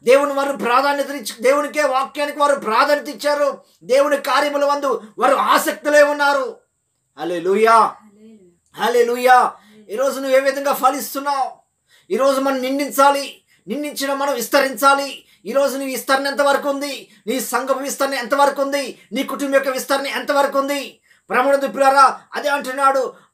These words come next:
Speaker 1: ఆ కాలంలో సంఘములో సమాధానం ఉంది. యూదయ, సమరయ, గలిలియా చుట్టూ ప్రాంతాల, ప్రాంతాల, ప్రాంతాలు, అదేవిధంగా ఇతర దేశాల వైపు కూడా దేవుని యొక్క సువార్త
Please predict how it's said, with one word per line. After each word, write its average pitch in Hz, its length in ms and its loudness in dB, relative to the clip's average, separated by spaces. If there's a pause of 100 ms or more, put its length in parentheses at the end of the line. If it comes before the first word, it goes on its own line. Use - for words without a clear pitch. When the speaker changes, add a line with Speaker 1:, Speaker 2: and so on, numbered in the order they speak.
Speaker 1:
ఆ 262 120 4
కాలంలో 277 640 2
సంఘములో 269 520 -4
సమాధానం 269 600 2
ఉంది. 277 400 -6 (1080)
యూదయ, 277 380 4
సమరయ, 277 420 4
గలిలియా 269 680 0 (180)
చుట్టూ 269 180 -12
ప్రాంతాల, 277 600 0 (200)
ప్రాంతాల, 277 420 -2
ప్రాంతాలు, 277 600 -2
అదేవిధంగా 277 720 0 (100)
ఇతర 277 240 0
దేశాల 285 440 0
వైపు 277 220 -4
కూడా 277 360 0 (120)
దేవుని 285 220 2
యొక్క 277 200 -4
సువార్త 269 880 0